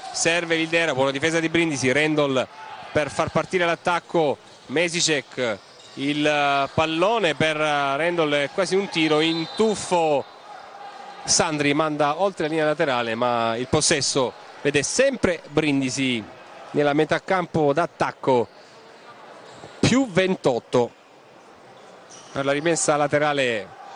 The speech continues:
c'è il numero trentadue,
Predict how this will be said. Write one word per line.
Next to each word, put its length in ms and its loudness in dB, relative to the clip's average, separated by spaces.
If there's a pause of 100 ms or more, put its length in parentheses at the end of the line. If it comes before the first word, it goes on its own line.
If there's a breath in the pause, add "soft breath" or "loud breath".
(1500)
c'è 680 2 (400)
il 220 0
numero 320 2
trentadue, 580 0